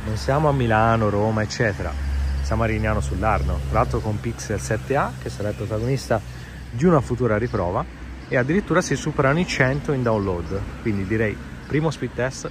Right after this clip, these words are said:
promosso. Ragazzi, qui siamo il giorno dopo perché ieri non sono potuto andare in centro a Firenze perché diluviava, oggi diluvia, ci andremo domani, però abbiamo tim sulla sinistra,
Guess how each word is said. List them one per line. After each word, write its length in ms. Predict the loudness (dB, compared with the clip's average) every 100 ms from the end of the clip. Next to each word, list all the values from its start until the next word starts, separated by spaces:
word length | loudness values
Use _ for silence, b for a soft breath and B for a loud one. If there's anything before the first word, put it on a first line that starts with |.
| -10
promosso. 540 | -6 -6 -6 -10 -12 -14 -10
Ragazzi, 380 | -2 0 0 -2
qui 120 | -6
siamo 300 | -2 0 2
il 80 | 0
giorno 240 | 0 0
dopo 400 | 6 6 6 0
perché 240 | 0 -2 -2
ieri 180 | -2 -2
non 160 | -2
sono 300 | -4 -4 -4
potuto 320 | -4 -6 -4
andare 260 | -2 -2 -2
in 60 | -2
centro 300 | -4 -4 -6
a 20 |
Firenze 440 | -6 -6 -6 -6
perché 300 | -8 -8 -8
diluviava, 640 | -4 -4 -2 0 2 2 0
oggi 320 | -2 -2 -2
diluvia, 440 | -2 -2 -2 -2 -2
ci 160 | -2
andremo 300 | -6 -4 -4
domani, 440 | -2 -2 -2 -2 -4
però 160 | 0 2
abbiamo 380 | 2 -2 -4 -8
tim 280 | -6 -4 -2
sulla 220 | -2 -4
sinistra, 560 | -4 -8 -8 -2 -2